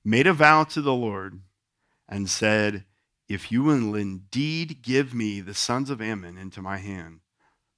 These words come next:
uh-oh, "then it shall be that whatever comes out of the doors of my house to meet me when I return in peace from the sons of Ammon, it shall be the Lord's, and I will offer it up as a burnt offering."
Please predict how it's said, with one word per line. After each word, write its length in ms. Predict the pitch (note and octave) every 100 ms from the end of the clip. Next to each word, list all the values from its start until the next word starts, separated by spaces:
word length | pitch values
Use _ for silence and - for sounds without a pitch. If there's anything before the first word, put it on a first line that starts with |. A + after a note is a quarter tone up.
| -
uh-oh, 380 | G2 F#2 E2 E2 _ _ _ _ - -
"then 640 | G2 B2+ B2+ G#2+ F#2+ G2+ -
it 120 | A#2+
shall 260 | - B2 G#2+
be 340 | A2 A2+ G#2
that 260 | F#2+ G2+ G2+
whatever 480 | G2+ G#2 D#3 A3+ B3+
comes 300 | C4+ B3 A3+
out 200 | A3+ A#3+
of 140 | G#3
the 120 | G#3
doors 560 | F3 A3+ F#3 C3+ A#2+ A#2
of 100 | C3
my 200 | C3+ C3
house 460 | D#3 C3 G#2+ G2 -
to 120 | B2
meet 440 | A#2+ D3 F3+ -
me 360 | G2 F#2 F#2 F2 _ - _
when 200 | G2+ A2
I 100 | G#2+
return 720 | G#2+ G#2 G#2 - F3+ D#3 A#2 G#2+
in 180 | G2+
peace 460 | - - E3 A2 -
from 280 | - A#2+ A2
the 100 | F#2+
sons 340 | - C#3+ C#3+
of 100 | C#3
Ammon, 380 | C#3+ C#3 F#2 G2 _ _ _ _
it 120 | G2+ G2
shall 320 | - A2+ A#2
be 140 | B2+
the 120 | A#2+
Lord's, 540 | A#2+ A#2+ G2+ F#2 - - _ - _ -
and 160 | G2
I 540 | F#2 G#2+ A2+ B2+ C3+ C#3+
will 260 | A2+ G2 -
offer 440 | G#2 C#3 - D#3+
it 80 | E3+
up 240 | A#2 F#2
as 140 | G#2+ F#2
a 40 |
burnt 240 | F2 G#2 F#2+
offering." 580 | F#2+ G2 - - -